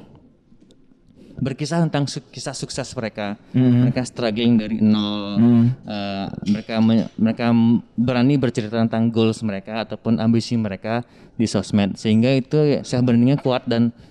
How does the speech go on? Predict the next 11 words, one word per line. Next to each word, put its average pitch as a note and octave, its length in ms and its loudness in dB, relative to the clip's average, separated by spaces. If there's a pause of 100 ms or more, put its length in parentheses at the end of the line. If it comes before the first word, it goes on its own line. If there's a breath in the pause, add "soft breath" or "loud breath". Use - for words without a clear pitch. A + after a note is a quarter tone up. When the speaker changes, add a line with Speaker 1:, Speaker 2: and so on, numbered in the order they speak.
(140 soft breath)
Speaker 1:
menginspire B2 560 -4
orang A#2+ 320 -8
ingin B2 260 -6
menjadi A2+ 240 -2
seperti G#2+ 380 -14
dia. F2+ 260 -14 (300)
Itu A#2+ 200 -12
yang B2+ 200 2
benar F#2+ 500 -4
sebenarnya. F#2+ 640 -4 (720 loud breath)
Tapi D3 460 -4